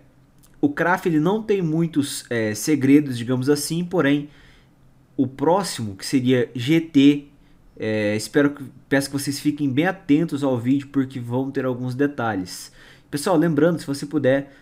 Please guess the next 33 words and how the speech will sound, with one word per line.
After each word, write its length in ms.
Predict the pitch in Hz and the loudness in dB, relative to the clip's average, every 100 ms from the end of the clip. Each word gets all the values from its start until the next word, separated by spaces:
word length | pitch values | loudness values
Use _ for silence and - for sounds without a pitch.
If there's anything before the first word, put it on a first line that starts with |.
| _ | _
deixa 260 | 123 147 147 | 2 2 2
o 40 | |
like 260 | 135 131 131 | 0 0 -2
nesse 220 | 127 127 | -6 -6
vídeo, 260 | 113 131 131 | -2 -2 -2
se 140 | - | -8
inscreva 320 | 120 - 123 | -10 -4 -4
no 80 | 123 | -4
canal, 320 | 117 113 113 | -6 -6 -4
isso 160 | 117 - | -6 -8
ajuda 200 | 113 113 | -8 -8
a 40 | |
gente 240 | 113 113 120 | -8 -8 -6
bastante. 720 | 123 123 - 110 110 - - - - - | -6 -4 -4 -4 -4 -10 -20 -20 -20 -18
E 60 | |
se 80 | 117 | -8
você 180 | 151 151 | -6 -2
gosta 280 | 170 170 175 | 0 0 -2
do 80 | 160 | -4
canal, 320 | 170 151 165 | -4 -2 -4
cogite 340 | 165 139 143 | -2 -2 -2
se 120 | 143 - | -6 -6
tornar 260 | 139 127 | -4 -2
um 40 | 131 | -4
apoiador 440 | 131 135 117 120 | -2 -2 0 -2
pelo 220 | 110 107 | -4 -6
Apoia-se, 480 | 104 - 113 120 - | -6 -4 -2 -2 -6
seja 320 | - 110 110 | -14 -10 -8
membro 380 | 104 110 117 104 | -6 -6 -6 -6
ou 40 | |
de 80 | 104 | -8
qualquer 300 | - 113 123 | -10 -12 -12
forma. 500 | - 101 98 82 65 | -10 -8 -6 -8 -14